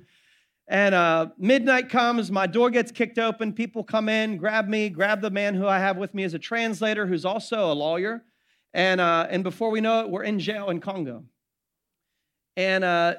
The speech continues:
you know, sometimes it's easy to stand up on a stage and to present these things, and it's a whole other thing when you're in the middle of D R Congo, in prison, going, "I'm ruling and reigning in Jesus Christ." <laughs> Right? Listen, I'm just telling you, we can,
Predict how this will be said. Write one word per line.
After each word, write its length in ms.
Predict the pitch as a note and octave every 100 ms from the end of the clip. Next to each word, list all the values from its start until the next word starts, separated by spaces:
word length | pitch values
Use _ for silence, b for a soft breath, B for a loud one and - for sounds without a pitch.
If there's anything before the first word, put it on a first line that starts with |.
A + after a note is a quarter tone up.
| -
you 120 | G#3+
know, 300 | A3 G#3+ G#3+ _
sometimes 560 | - B3+ C#4 C#4 B3+ A3
it's 160 | -
easy 240 | A#3+ A3 A3+
to 100 | F#3+
stand 300 | - A3 G#3
up 140 | G3+
on 120 | F#3+
a 60 | F3
stage 480 | - A3 A#3+ B3 G3+
and 100 | F3
to 60 |
present 400 | - F3+ G3 G#3+
these 220 | G#3+ G3
things, 340 | A#3 A3 A#3 F#3+
and 100 | G3
it's 100 | F#3+
a 60 |
whole 200 | E3+ G#3+
other 180 | G#3 G#3+
thing 260 | - G#3+ G#3
when 120 | F#3+
you're 100 | F3+
in 40 |
the 60 | F3+
middle 220 | G3 G3+
of 60 | F#3
D 100 | G#3
R 120 | G3
Congo, 640 | G3 A3 G3+ F3 E3+ F3+ b b b -
in 180 | A3 A#3
prison, 580 | A3+ G#3 F#3+ G#3 G#3+ - -
going, 400 | F3+ F3 F3 E3+ _ -
"I'm 220 | A#3 C#3+
ruling 300 | D3 E3 E3+
and 100 | F3+
reigning 400 | F3+ D#3+ B2+ A#2+ _ _ _ _ _ _ _ _ _ _ _ -
in 160 | D#3+
Jesus 360 | D3+ D3 E3 D#3+
Christ." 560 | G3 D#3 D3+ - - -
<laughs> 1400 | _ _ _ A#3 B3+ F3+ - - - - - - C#4+ A3+
Right? 460 | F3 A3 E4+ D#4 - _ _ _
Listen, 280 | A#3+ E4 C#4
I'm 140 | C4 C4+
just 220 | D4+ -
telling 300 | E4+ F#4 E4
you, 100 | A#3
we 160 | C4+
can, 340 | - D#4+ D4